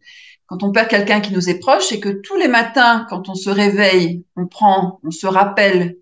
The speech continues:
conscience que, <gasps> ah, il est mort, il est pas là, eh bien, tous les matins, notre corps va décharger des bonnes hormones de stress, que ce soit adrénaline, cortisol, euh,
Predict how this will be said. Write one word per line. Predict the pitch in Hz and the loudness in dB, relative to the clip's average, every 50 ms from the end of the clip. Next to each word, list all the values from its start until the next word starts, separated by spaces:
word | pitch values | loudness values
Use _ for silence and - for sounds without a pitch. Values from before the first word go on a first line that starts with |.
| _ | _
conscience | - 202 202 196 - - 226 208 202 202 196 - | -8 -6 -6 -6 -4 -2 0 2 2 2 0 -2
que, | - 190 175 170 180 | -2 -2 -2 -2 -2
<gasps> | - | -4
ah, | - 960 659 440 392 370 330 302 - - _ _ _ _ _ _ - | -4 -4 -4 -6 -6 -10 -12 -14 -16 -20 _ _ _ _ _ _ -4
il | 220 226 220 208 | 0 2 4 4
est | 202 | 4
mort, | 196 190 185 185 185 202 247 320 - - - - - - | 4 4 4 6 6 6 6 4 2 -4 -12 -18 -14 -8
il | - 214 196 196 | -4 0 2 2
est | 202 196 | 2 4
pas | 196 180 175 | 4 4 4
là, | 180 175 185 277 359 - - _ _ - | 4 4 4 2 0 -4 -12 _ _ -16
eh | 180 | -12
bien, | 180 185 196 196 220 220 220 - - | -8 -4 -2 -2 -2 -2 -6 -12 -18
tous | - 269 320 403 | -16 -12 -8 -4
les | 427 466 466 440 392 262 | -2 -2 0 0 0 0
matins, | 381 - - 262 240 247 269 277 277 - _ | 0 -2 0 0 0 0 -2 -4 -10 -16 _
notre | - 208 185 196 196 202 196 - 226 214 | -14 -12 -6 -4 -4 -4 -4 -4 -4 -4
corps | 214 - 208 190 196 220 226 226 233 214 | -2 0 2 4 4 4 2 0 -2 -4
va | 175 170 180 202 208 208 | -4 -4 -4 -4 -4 -6
décharger | 180 190 202 196 - 202 190 196 196 170 165 175 196 196 | -4 -4 -4 -2 -2 -2 -4 -4 -4 -4 -4 -2 -2 -2
des | 185 170 170 | -4 -4 -6
bonnes | - - 156 175 208 202 220 | -6 -4 -4 -4 -4 -4 -4
hormones | 233 233 233 233 247 247 240 233 | -4 -6 -6 -6 -6 -8 -8 -8
de | 247 262 | -8 -10
stress, | 262 - - - 269 240 254 247 - - _ _ - - - - - - _ _ _ | -10 -10 -8 -4 -4 -4 -4 -6 -10 -18 _ _ -20 -20 -20 -20 -20 -20 _ _ _
que | - | -18
ce | - - 170 | -14 -10 -10
soit | 165 - - 170 180 | -10 -8 -4 -2 -2
adrénaline, | 180 180 180 185 185 185 180 180 185 202 196 196 196 | -2 -2 -4 -4 -2 0 0 0 0 0 -2 -2 -2
cortisol, | 185 180 175 - - 180 175 165 175 170 185 254 320 370 - - - _ _ _ _ _ _ _ - | -4 -6 -6 -8 -8 -10 -6 -2 0 2 2 2 0 -2 -4 -10 -16 _ _ _ _ _ _ _ -10
euh, | 175 175 175 175 | -4 -2 -2 -2